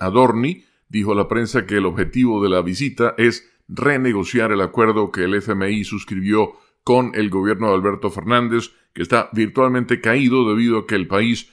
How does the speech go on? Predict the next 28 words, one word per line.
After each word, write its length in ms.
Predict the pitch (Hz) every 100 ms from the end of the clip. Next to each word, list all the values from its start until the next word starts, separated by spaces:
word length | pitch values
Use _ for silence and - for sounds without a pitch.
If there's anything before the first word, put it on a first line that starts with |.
| _ _
no 200 | 104 123
cumplió 680 | 127 127 113 120 120 - -
las 200 | - 104
condiciones 720 | - 110 101 120 110 104 - -
económicas 680 | 101 113 110 107 104 98
acordadas. 680 | 95 104 117 127 78 55 - _ _ _ _
Los 220 | - 85
funcionarios 540 | 123 110 120 113 113
del 140 | 104 101
F 160 | 101
M 180 | 120 131
I 260 | 123 147 - _ _ _
serán 380 | 98 98 107
recibidos 480 | 107 98 107 113 107
por 160 | 107 92
el 80 | 92
jefe 260 | 120 113
de 80 | 104
gabinete 640 | 92 92 104 104 - 110 -
Nicolás 520 | 98 - 95 104 101
Posse 480 | - 131 123 143 165 _ _ _
y 280 | - 147 160
el 140 | 143
ministro 420 | 113 117 123 117 110
de 80 |
Economía 480 | 98 101 98 113 107
Luis 240 | 104 117 -
Caputo. 640 | 107 113 165 - -